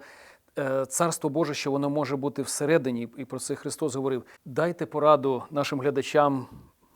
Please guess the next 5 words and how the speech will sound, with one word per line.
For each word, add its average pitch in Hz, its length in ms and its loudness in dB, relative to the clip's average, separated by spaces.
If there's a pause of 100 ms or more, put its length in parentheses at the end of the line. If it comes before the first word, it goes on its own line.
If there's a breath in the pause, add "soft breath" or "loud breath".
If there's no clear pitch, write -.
мені, 139 440 -4 (1040 soft breath)
е, 120 320 -10
як 170 260 0
нам, 160 360 -2
е, 143 520 2